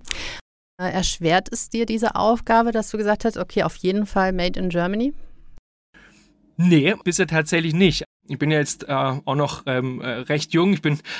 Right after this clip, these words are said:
Speaker 2: achtunddreißig, äh, Jahre alt. Ich hab vor vier Jahren das Unternehmen von meinem Vater übernommen. Dann hab ich angefangen, Strategie zwanzig siebenundzwanzig plus aufzubauen für das Unternehmen. Aber eins war mir, ähm, super klar. Einen,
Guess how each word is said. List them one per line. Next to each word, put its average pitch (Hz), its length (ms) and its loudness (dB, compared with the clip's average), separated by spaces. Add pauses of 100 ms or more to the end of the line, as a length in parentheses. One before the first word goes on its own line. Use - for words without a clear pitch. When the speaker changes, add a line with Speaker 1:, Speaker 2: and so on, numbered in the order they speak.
Speaker 2:
achtunddreißig, 156 880 2
äh, 139 220 2
Jahre 147 400 0
alt. 160 160 2
Ich 156 100 -2
hab 147 140 -2
vor 135 440 2
vier - 640 0
Jahren 165 320 2
das 156 160 2
Unternehmen 151 460 2
von 147 240 0
meinem 143 400 2
Vater 147 320 0
übernommen. 147 500 2
Dann 143 160 0
hab 139 80 2
ich 143 140 2
angefangen, 151 420 2
Strategie 147 540 0
zwanzig 151 480 0
siebenundzwanzig 160 880 0
plus 175 400 0
aufzubauen 165 600 0
für 170 120 -2
das 160 180 2
Unternehmen. 165 520 2
Aber 131 240 0
eins 151 280 0
war 156 160 2
mir, 160 460 2
ähm, 143 460 -2
super 165 420 0
klar. 147 540 0
Einen, 151 400 0